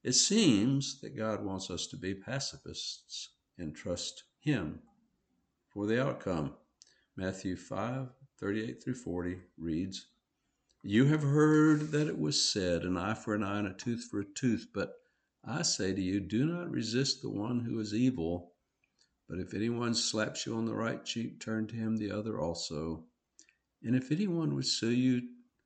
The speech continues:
and take your tunic, let him have your cloak as well.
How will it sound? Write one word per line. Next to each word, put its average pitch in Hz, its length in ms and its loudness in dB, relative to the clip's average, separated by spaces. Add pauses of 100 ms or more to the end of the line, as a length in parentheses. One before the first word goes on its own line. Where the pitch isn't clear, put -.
(340)
and 87 160 -8
take 113 320 -2
your 120 120 2
tunic, 107 640 -2
let 101 180 -4
him 139 180 -2 (100)
have 110 240 -6
your 104 120 -2
cloak 101 480 -6
as 98 180 -10
well. 78 640 -4